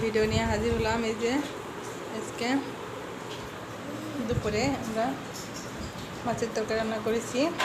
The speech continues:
আলু, বেগুন, সিম দিয়ে। এই যে আর একটা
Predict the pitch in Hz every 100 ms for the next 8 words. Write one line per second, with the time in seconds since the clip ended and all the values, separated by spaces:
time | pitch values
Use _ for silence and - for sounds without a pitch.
0 | - - - - - - - 220 220 214
1 | 226 220 220 240 - 220 220 214 226 269
2 | - - - - - - - - - -
3 | - - - - - - - - - -
4 | 240 226 214 247 294 - - 185 - -
5 | - - 214 220 -